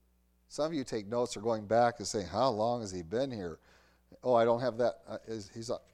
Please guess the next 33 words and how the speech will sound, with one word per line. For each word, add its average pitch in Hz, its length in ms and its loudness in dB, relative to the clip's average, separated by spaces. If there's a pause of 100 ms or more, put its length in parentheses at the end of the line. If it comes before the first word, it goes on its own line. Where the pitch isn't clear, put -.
on 107 200 -8
my 101 120 -12 (160)
third 113 200 -2
notebook 101 440 -6
or 87 60 -16
something. 92 340 -12
I 101 40 -8
don't 101 140 -10
know. 85 160 -18 (1400)
We 185 160 6
have 185 120 10
visited 196 520 6
and 170 180 0
revisited 165 500 2
him 165 60 -4
because 165 380 2
Peter 214 320 4
writes 156 300 8
very 156 180 6
differently, 139 680 2
and 147 140 0
so 147 340 2
he 175 280 -2
is 165 140 2
kinda, 165 420 0
eh, 135 100 0 (220)
eh, 143 140 -10 (260)
for - 720 2
s-, - 560 -6 (180)
uh, 131 280 -6 (400)
it's - 340 0
kinda 202 240 2
scattered. 160 600 8